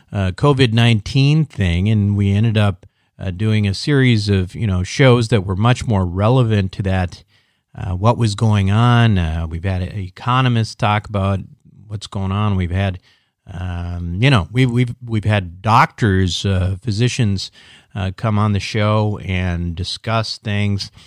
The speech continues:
Anyway, we kinda got behind with all these questions, but I have all these questions. And again, they tend to be very popular shows because I think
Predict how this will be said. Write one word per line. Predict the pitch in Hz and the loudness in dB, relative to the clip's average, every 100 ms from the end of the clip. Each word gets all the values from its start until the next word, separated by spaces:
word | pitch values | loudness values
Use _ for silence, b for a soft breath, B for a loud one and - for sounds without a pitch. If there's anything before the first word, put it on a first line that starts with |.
| b | b
Anyway, | 196 220 180 | 2 6 8
we | 151 156 | 6 4
kinda | - 226 233 | 2 0 2
got | 165 147 | 2 2
behind | 123 120 131 139 | 2 2 4 4
with | 127 | 4
all | 110 110 | 4 2
these | 104 | 0
questions, | - 175 131 | 0 -4 -2
but | 110 | 2
I | 135 | 4
have | 175 | 6
all | 262 | 6
these | 302 160 | 6 2
questions. | - 135 143 - 107 98 | 4 4 4 4 2 4
And | 117 120 | 4 2
again, | 117 156 139 117 B B B | 2 2 4 2 B B B
they | - 135 | 0 0
tend | - 175 196 | 2 2 4
to | 180 | 2
be | 139 135 127 123 | 4 4 6 2
very | - 135 156 131 | 0 0 0 0
popular | - 127 123 143 127 117 110 - | 2 2 2 0 2 2 2 -2
shows | - 175 156 101 101 | -2 2 4 4 0
because | 98 110 117 | -2 -4 -2
I | 104 | -4
think | 104 139 120 | -2 0 0